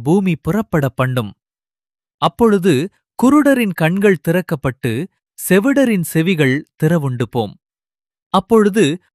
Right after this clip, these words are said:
முடவன் மானைப்போல் குதிப்பான், ஊமையன் நாவும் கெம்பீரிக்கும்." ஏசாயா இருபத்தி ஆறு, பத்தொன்பது, முப்பத்தி ஐந்து, ஐந்து, ஆறு.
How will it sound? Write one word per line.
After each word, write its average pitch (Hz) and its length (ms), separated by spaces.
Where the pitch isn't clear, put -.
முடவன் 247 460
மானைப்போல் 240 640
குதிப்பான், 147 500
ஊமையன் 165 520
நாவும் 185 500
கெம்பீரிக்கும்." 123 720
ஏசாயா 139 580
இருபத்தி 156 520
ஆறு, 117 400
பத்தொன்பது, 127 760
முப்பத்தி 180 540
ஐந்து, 127 580
ஐந்து, 135 680
ஆறு. 110 460